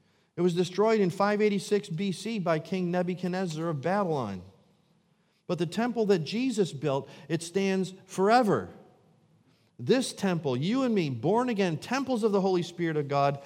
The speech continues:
that will live forever. And certainly not talking about our flesh. I'm talking about our soul and our spirit.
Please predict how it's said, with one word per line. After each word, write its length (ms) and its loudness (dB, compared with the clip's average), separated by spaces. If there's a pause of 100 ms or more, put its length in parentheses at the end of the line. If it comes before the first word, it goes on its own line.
(240)
that 140 4
will 220 4
live 280 2 (140)
forever. 460 2
And 100 -2
certainly 300 0
not 180 0
talking 280 -2
about 200 -2
our 140 -2
flesh. 360 -4
I'm 120 -4
talking 320 -2
about 240 0
our 100 0
soul 380 -4
and 80 -4
our 60 -4
spirit. 500 -6